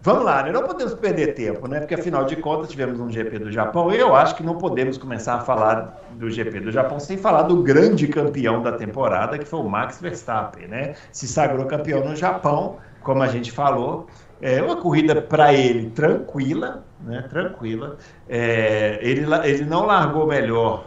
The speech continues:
na largada mesmo, né? A largada parada, ele não largou melhor do que o Leclerc, mas recuperou a posição <laughs> na primeira curva, de um jeito assim que, pra não deixar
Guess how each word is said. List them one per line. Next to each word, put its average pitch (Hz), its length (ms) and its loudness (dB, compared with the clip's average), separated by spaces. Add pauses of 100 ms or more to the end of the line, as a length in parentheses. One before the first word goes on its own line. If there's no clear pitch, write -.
(460)
na 143 80 -4
largada 135 560 4
mesmo, 113 360 -6
né? 123 80 -4
A 123 60 0
largada 117 400 0
parada, 110 420 0
ele 131 160 -2
não 151 200 -2
largou 135 400 0
melhor 110 440 -2
do 110 120 -6
que - 100 -8
o 120 80 -2
Leclerc, 113 500 -2
mas 190 160 -2
recuperou 143 560 -2
a 139 100 2
posição 113 640 -4 (200)
<laughs> - 200 -20
na 170 80 4
primeira 135 480 0
curva, 117 380 -6
de 113 120 -2
um 139 140 -4
jeito 127 420 -2
assim 127 300 -6
que, 127 300 -4 (300)
pra 247 140 4
não 294 140 0
deixar 220 460 6